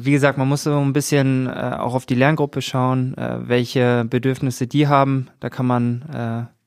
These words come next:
glaub ich, beides ganz gut vertreten, aber, ähm, ich versuch mich schon irgendwie, äh, in die, in die Kinder hineinzuversetzen und, ähm, da auf einer Wellenlänge zu sein.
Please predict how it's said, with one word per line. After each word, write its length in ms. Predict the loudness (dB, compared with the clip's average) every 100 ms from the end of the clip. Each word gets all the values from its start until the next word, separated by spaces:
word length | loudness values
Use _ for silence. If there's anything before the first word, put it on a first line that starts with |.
| _
glaub 180 | 0 2
ich, 160 | 2 2
beides 560 | 4 4 2 0 -8
ganz 180 | -4 -2
gut 140 | -2
vertreten, 500 | -2 -2 2 2 2
aber, 360 | 2 2 0 -2 -8 -20 _ _
ähm, 440 | -6 -4 -2 -2 -4
ich 140 | -6 2
versuch 300 | 4 4 4
mich 160 | 2
schon 240 | 4 4 4
irgendwie, 540 | 2 2 2 2 0 -4 -20 _ _
äh, 260 | -2 -2 0
in 320 | 2 4 2
die, 360 | 2 0 0 -2
in 200 | -2 -4
die 100 | -2
Kinder 200 | 2 4
hineinzuversetzen 840 | 4 2 0 -4 -6 -4 -4 -6 -8
und, 320 | -6 -8 -8
ähm, 280 | -6 -4 -6 0
da 120 | 2
auf 100 | 4
einer 240 | 4 4
Wellenlänge 380 | 4 2 0 -4
zu 120 | -6
sein. 360 | -8 -6 -6 -8